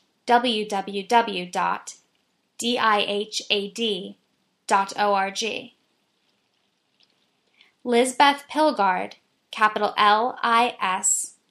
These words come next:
B E T H dot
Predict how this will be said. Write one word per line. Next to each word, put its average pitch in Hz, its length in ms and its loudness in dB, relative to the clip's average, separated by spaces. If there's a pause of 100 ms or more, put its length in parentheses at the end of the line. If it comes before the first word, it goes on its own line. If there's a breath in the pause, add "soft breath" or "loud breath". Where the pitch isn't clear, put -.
(280)
B 233 400 -6
E 220 300 -8
T 226 460 -6
H 220 680 -6 (320)
dot - 440 2